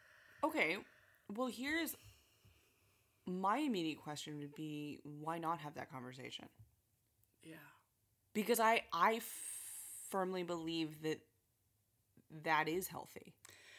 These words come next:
Speaker 2: And that's what I'm trying to, t-, if, <sighs> this is, this is the hard part for me is I'm, like, shaming myself and I'm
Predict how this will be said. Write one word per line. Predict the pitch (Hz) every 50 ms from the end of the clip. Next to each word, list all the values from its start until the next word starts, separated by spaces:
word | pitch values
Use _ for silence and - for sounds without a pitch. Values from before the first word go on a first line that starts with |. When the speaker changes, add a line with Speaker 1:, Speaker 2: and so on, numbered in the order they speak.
| - - - -
Speaker 2:
And | 277 262 262
that's | 277 339 349 339 - -
what | 285 285 262
I'm | 247 226
trying | - 262 247 247 247 240
to, | 226
t-, | - - -
if, | - 208 202 202 - - - - - -
<sighs> | - - - - -
this | 220 240 254 277
is, | 254 226 202 180 - - - 175
this | 185 208 214 -
is | 226 202 190
the | 175 180
hard | 165 - 185 180 180 180 180
part | - - 160 156 -
for | - 160
me | 156 151 151 147 143
is | 143 143
I'm, | 147 147 143 143 143 139 139
like, | 143 143 139 139 135 -
shaming | - - - - 170 160 160 160 156 151
myself | 139 131 143 - - 143 143 139 139 -
and | - 139 135
I'm | 135 135 135 123